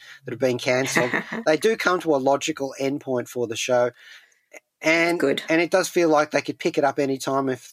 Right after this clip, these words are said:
Speaker 1: if they wanted to.
Speaker 2: Mm. That is really good to know, 'cause I definitely am one of those people where if,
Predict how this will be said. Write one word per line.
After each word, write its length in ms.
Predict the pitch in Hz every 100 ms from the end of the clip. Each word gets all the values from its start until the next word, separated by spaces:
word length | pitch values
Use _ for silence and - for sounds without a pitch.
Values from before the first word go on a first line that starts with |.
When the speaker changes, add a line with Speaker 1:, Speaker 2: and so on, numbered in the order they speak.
| -
Speaker 1:
if 100 | 117
they 120 | 127
wanted 320 | 120 151 175
to. 240 | - 90 - _
Speaker 2:
Mm. 280 | 151 143 147 - _ - - _
That 160 | 214 214
is 200 | 254 269
really 240 | 240 226
good 180 | - 175
to 100 | -
know, 180 | 175 156
'cause 160 | 156 160
I 260 | 160 165 - _ -
definitely 480 | 190 196 214 190
am 100 | 180
one 140 | 170 160
of 80 | 156
those 180 | 156
people 320 | - 175 151 156
where 160 | 151
if, 160 | 151